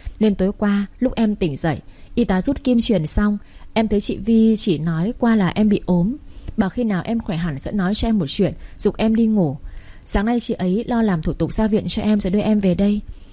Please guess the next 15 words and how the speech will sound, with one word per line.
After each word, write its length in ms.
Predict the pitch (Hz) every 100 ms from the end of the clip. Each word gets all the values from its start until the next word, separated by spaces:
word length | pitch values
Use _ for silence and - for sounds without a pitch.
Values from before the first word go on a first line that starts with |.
| - -
Chả 180 | - 196
biết 220 | 190 277 254 240
chuyện 240 | - 220
chị 120 | 160 -
ấy 160 | 185
định 240 | 214 226 185
nói 180 | 170
với 120 | 190 247
em 300 | 220 214 208
là 120 | 180
chuyện 240 | - 170
gì." 360 | 165 175 160 147 - - - - - - - - - - - - - - - - - - -
Cao 160 | 208 196
Minh 180 | 196
Đạt, 200 | 175 147